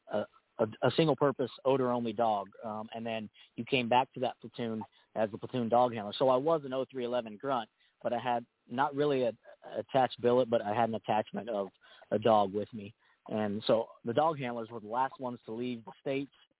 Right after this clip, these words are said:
to go to Afghanistan, and then we were also the last ones to come back from Afghanistan 'cause we had to fly on, um, <clears throat> a cargo plane, like a big cargo plane with Connex boxes and stuff like that, so we could put our kennels and with the dogs and everything inside there.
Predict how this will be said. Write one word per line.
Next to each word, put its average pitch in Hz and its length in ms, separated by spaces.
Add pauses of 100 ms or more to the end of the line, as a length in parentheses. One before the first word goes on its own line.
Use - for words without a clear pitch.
(140)
to 117 60
go 131 160
to 147 80
Afghanistan, 143 600
and 143 100 (300)
then 123 100
we 123 80
were 117 80
also 139 240
the 113 100
last 113 240
ones 113 260
to - 100
come 110 140
back 123 220
from 107 120
Afghanistan 101 680
'cause 107 140
we 123 120
had 117 120
to 110 80
fly 117 320
on, 104 240
um, 101 220 (560)
<clears throat> 151 280
a 123 40
cargo 117 360
plane, 101 340
like 107 120
a 113 40
big 117 200
cargo 113 500
plane 110 320
with 104 120 (560)
Connex 117 300
boxes 110 420
and 104 120
stuff - 200
like - 140
that, 113 260
so 113 60
we 104 80
could 110 100
put 117 120
our 101 80
kennels 110 460
and 107 80
with 98 100
the 117 60
dogs 104 300
and 107 100
everything 104 300
inside 101 300
there. 95 180